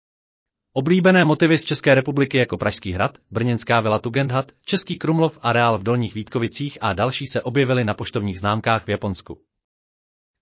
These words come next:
Sérii pamětních známek s českými památkami vydala pošta Šikoku v prefektuře Kaoči ve spolupráci se zahraničním zastoupením Czech Tourism v Japonsku. Kaoči bylo před zahájením olympijských her v Tokiu hostitelským městem českých veslařů,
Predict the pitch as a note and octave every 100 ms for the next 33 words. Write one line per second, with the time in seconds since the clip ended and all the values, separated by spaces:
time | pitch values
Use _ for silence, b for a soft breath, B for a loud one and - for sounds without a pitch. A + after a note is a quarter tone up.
0 | _ - C#3 D#3 E3 D3+ C#3 C3+ B2 F#2+
1 | A#2+ C3 B2+ - D#3 - E3 D3+ B2+ A2+
2 | A2+ - B2+ A#2 G#2+ A#2 A2+ - - F#2+
3 | - G#2+ B2+ - A#2 - D3+ C3+ B2 B2
4 | B2+ C#3 - B2+ A#2 C3 C3 C3 A#2+ C3
5 | - A2 A2 B2 A#2 A#2 G#2 F2+ G#2+ -
6 | A2 G#2 G2 F2 B2+ D3 C#3 A#2+ A2+ A2
7 | G2+ - - - _ _ _ _ _ _
8 | _ _ _ _ _ A#2+ - C3+ D#3 D3
9 | D3+ - G#2+ A#2+ B2+ C#3 C3 C3 A#2 B2+
10 | B2 B2 G#2+ F#2+ G#2+ - A#2+ B2 G#2+ A2+
11 | B2+ C3 B2 - F2+ A2 - A2+ C#3 -
12 | G2 G#2 - E3 D#3